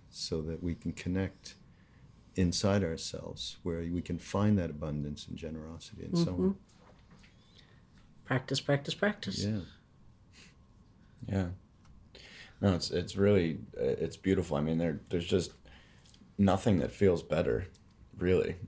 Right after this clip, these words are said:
Speaker 3: <laughs> than kindness and gratitude, you know? So, um, it's abundant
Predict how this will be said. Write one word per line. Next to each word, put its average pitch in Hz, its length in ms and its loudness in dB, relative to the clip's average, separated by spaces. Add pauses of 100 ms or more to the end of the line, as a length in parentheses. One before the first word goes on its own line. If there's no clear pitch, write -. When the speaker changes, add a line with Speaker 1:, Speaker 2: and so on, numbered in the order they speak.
(120)
Speaker 3:
<laughs> - 280 2
than 117 220 8
kindness 90 600 2
and 76 120 -4
gratitude, 82 680 0 (760)
you 87 120 0
know? 82 180 0
So, 85 400 4 (1040)
um, 82 560 2 (340)
it's 87 220 0
abundant 87 520 2